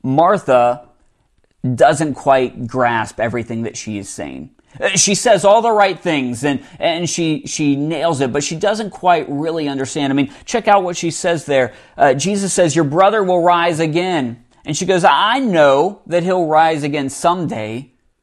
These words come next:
right? She doesn't quite get what Jesus is saying. And so there's just this tension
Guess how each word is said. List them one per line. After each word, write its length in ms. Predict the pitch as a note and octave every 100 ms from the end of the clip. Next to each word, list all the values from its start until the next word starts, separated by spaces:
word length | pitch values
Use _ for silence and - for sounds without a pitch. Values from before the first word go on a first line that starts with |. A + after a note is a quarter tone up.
| _
right? 240 | D#3 F#3+ F#3+
She 160 | G#3+
doesn't 340 | A#3 A#3 G#3 E3+
quite 420 | F#3+ F3+ C#3 C#3
get 240 | E3 D3
what 180 | D3 C3+
Jesus 560 | C3+ D3+ C#3+ C#3 B2+ C#3
is 260 | B2 - _ _
saying. 500 | - - C3 A2+ G#2+ - _ _ _ _ _ _ _
And 380 | B2 D3 F#3+ G3
so 400 | - F3 D#3+ D#3 - _ _ _
there's 280 | D#3+ D#3+ C#3+
just 260 | D#3+ D#3
this 220 | D3+ D3 -
tension 680 | - C#3+ B2 A#2 G#2+ -